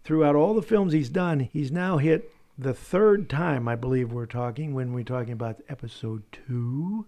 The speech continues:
Third time he's come up with some pretty interesting characterizations that have moved his career forward. You're more familiar with the first two of those than I am, particularly the first one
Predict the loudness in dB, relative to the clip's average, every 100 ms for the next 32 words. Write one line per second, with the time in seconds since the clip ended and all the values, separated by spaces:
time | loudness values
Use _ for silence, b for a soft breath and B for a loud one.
0 | _ 0 0 -2 -4 -2 -2 -2 -4 -4
1 | -4 -4 -4 -4 -6 -10 -12 -10 -8 -4
2 | -2 -2 -2 -4 -4 -6 -4 -6 -6 -10
3 | -4 0 0 0 -4 -4 -4 -4 -4 -4
4 | -8 -10 -8 -6 -4 -4 -6 -12 _ _
5 | _ -10 -6 -4 -6 -4 -6 -8 -8 -4
6 | -4 -6 -4 -4 -4 2 4 6 4 4
7 | 4 4 0 4 4 6 4 0 -6 -8
8 | -4 -4 -4 -6 -4 -4 -2 -2 -2 -2
9 | -4 -4 -2 -4 -4 -6 -4 -2 -2 -4
10 | -4 -4 -6 -4 -4 -4 -8 -18 -18